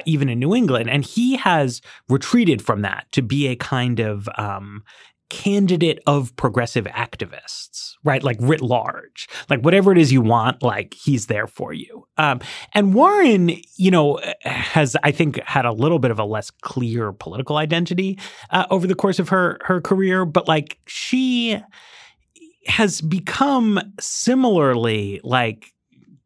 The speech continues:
down the line, like, no enemies to the left kind of politician. I mean, in both cases, it's because, like,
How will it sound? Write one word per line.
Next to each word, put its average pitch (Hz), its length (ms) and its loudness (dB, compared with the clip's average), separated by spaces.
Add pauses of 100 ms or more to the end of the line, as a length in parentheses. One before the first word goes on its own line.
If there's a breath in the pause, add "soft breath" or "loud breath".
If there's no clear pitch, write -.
down 147 340 2
the 135 80 0
line, 127 500 0
like, 110 260 -2
no 123 320 -2
enemies 110 380 -4
to 123 120 -6
the 110 60 -6
left 104 360 -8
kind 110 180 -6
of 104 80 -16
politician. 170 580 -4 (220 loud breath)
I - 60 -4
mean, 294 100 2
in 285 80 4
both 320 240 4
cases, 240 320 2
it's 156 100 -4
because, 175 320 0
like, 143 240 2